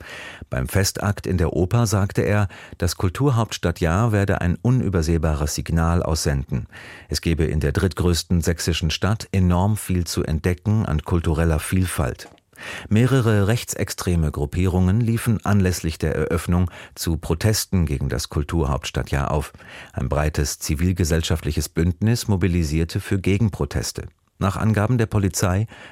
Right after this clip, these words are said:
nahmen jeweils mehrere hundert Menschen an den Kundgebungen teil.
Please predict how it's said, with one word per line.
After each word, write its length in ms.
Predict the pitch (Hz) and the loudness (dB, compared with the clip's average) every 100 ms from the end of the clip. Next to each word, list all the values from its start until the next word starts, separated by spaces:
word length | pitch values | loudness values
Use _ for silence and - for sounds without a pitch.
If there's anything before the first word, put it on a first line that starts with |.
| - | -4
nahmen 240 | 85 90 | 0 2
jeweils 420 | 92 95 92 92 92 | 2 2 2 0 0
mehrere 540 | 98 101 104 98 90 | 0 2 0 2 2
hundert 320 | 117 101 98 | 2 2 2
Menschen 440 | 82 78 - - - | 0 0 -2 -6 -4
an 140 | 71 | -4
den 140 | 64 69 | -2 -2
Kundgebungen 640 | 73 65 - 62 69 71 | -2 -2 -2 -2 -2 -2
teil. 260 | 78 73 | 0 -2